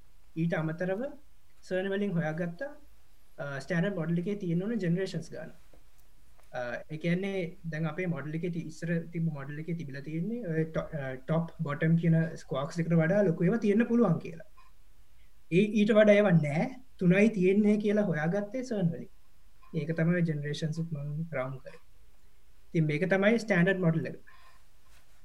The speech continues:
ඊළඟට දැන් අපි කතා කරමු, අ, ලාර්ජ් හැඩ්‍රෝන් කොලයිඩර් එක ගැන. මේක තමයි ලෝක විශාලතම යන්ත්‍රය.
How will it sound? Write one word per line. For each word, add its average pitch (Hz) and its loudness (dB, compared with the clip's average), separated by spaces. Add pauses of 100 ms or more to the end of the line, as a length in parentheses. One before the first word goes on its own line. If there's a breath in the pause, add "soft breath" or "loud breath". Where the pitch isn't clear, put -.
(1800)
ඊළඟට 226 8
දැන් 190 4
අපි 185 0
කතා 165 2
කරමු, 196 4 (140)
අ, 180 2 (160)
ලාර්ජ් 151 2
හැඩ්‍රෝන් 160 2
කොලයිඩර් 156 2
එක 143 2
ගැන. 117 -4 (360)
මේක 151 -2
තමයි 185 6
ලෝක 175 6
විශාලතම 165 2
යන්ත්‍රය. 156 -4